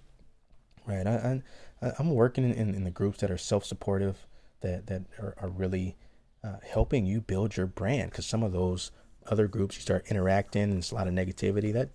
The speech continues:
that diminishes your brand and, you know, really, really, you know, kind of, kind of puts you off of good energy that, that once again is, is gonna feed when you're interacting with people, right? So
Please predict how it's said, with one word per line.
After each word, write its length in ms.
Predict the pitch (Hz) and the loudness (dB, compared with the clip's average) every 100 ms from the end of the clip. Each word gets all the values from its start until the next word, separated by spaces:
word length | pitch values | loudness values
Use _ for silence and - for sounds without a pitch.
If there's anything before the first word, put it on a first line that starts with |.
| - - - | -16 -20 -18
that 160 | - - | -12 -4
diminishes 600 | 147 120 175 - - - | 2 4 2 0 -6 -6
your 100 | - | -6
brand 380 | 123 127 101 104 | -6 -8 -6 -8
and, 100 | - - - _ _ _ - | -10 -16 -20 _ _ _ -12
you 100 | - | -8
know, 80 | 92 | -4
really, 280 | 117 123 | 0 0
really, 420 | 107 117 120 107 - | 0 0 2 0 0
you 60 | |
know, 140 | 110 95 | -4 -4
kind 200 | - 110 | -2 -2
of, 100 | 90 - - | -4 -10 -8
kind 140 | 110 | -8
of 180 | - - | -8 -6
puts 300 | - - - | -6 -6 -2
you 200 | 110 101 | 2 4
off 240 | 104 - | 2 2
of 160 | 98 - | -4 -2
good 200 | 101 92 | -2 -2
energy 340 | - 95 92 92 | -2 -2 0 0
that, 260 | 92 95 - | 0 -2 -6
that 160 | 104 - - - | -8 -10 -12 -4
once 220 | 101 - | -4 -2
again 180 | 135 123 | 0 0
is, 160 | 92 - - | -4 -12 -16
is 160 | - | -10
gonna 200 | - 104 - | -2 -2 -2
feed 300 | 135 127 107 | 0 2 2
when 100 | 101 | 0
you're 100 | 98 | -2
interacting 440 | 101 92 107 - - | -2 0 -2 -2 -6
with 100 | - | -8
people, 320 | 127 123 - - - - - _ _ - | -12 -12 -16 -20 -20 -20 -20 _ _ -14
right? 260 | 101 98 101 | -8 -8 -6
So 280 | - 90 | -4 -4